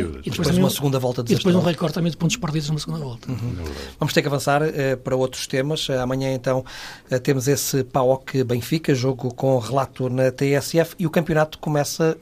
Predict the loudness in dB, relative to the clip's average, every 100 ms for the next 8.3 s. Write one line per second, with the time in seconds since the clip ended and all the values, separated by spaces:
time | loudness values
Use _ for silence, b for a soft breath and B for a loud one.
0 | -10 -6 -2 0 0 0 -2 -2 -2 0
1 | -2 -2 2 2 0 B B B B -2
2 | -2 2 2 4 4 0 -4 -6 -8 -10
3 | -8 -6 -4 -4 -4 -2 -2 -2 -2 -2
4 | 0 0 2 0 2 0 0 -4 -10 0
5 | 0 0 0 0 2 0 0 2 2 2
6 | -4 B B -4 -2 0 0 0 0 -4
7 | -4 -4 -2 -4 -4 0 0 0 0 2
8 | 2 2 -2